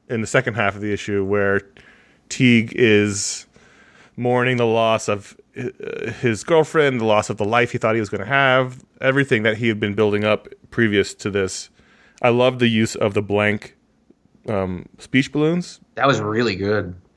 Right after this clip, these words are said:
Speaker 1: To showcase someone who is around other people who was not at all taking in what's going on around him. He's so in his own grief that he's not, the world around him is basically empty.
Speaker 2: Mm-hmm.
Speaker 1: And then things go real bad in the house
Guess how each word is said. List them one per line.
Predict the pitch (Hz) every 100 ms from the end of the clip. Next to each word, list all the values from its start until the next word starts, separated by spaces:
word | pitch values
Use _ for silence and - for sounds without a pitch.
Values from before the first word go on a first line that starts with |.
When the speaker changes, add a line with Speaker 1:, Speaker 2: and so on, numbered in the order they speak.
| _
Speaker 1:
To | -
showcase | - 131 - 131
someone | - 160 151 127
who | 135
is | 123
around | 117 127 131
other | 131 123
people | 110 127 120 113 107
who | 117
was | 107 104
not | 107 110 110
at | 110
all | 104 104 101 92 90 _ _ _ _
taking | - 120 110
in | 110
what's | 101 - -
going | 107 98
on | 95
around | 90 90
him. | 82
He's | 101 92
so | - 107 104
in | 120 107
his | 107 101
own | 101
grief | 92 95 90
that | -
he's | 90 98
not, | 92 90
the | -
world | 101 107 104
around | 95 92
him | 98
is | 87
basically | 87 90 90 87 80
empty. | 80 85 80 - - - -
Speaker 2:
Mm-hmm. | 110 110 - -
Speaker 1:
And | - 123
then | 131 139 139 135 117 _ _ _ _ _
things | - 123 117
go | 135
real | 135 143
bad | 131 135 139
in | 123
the | 120
house | 123 131 101 - -